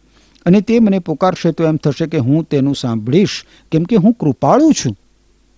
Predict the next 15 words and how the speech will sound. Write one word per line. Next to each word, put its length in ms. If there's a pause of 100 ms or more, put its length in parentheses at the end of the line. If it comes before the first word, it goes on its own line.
(400)
આમાં 280
પણ 220
પડોશી 460
પ્રત્યેની 480
ફરજ, 300 (160)
પડોશી 320
પ્રત્યેનો 460
પ્રેમ 340
અને 140
પડોશી 440
પ્રત્યેની 540
કાળજી 400
છતાં 380
થાય 220
છે. 240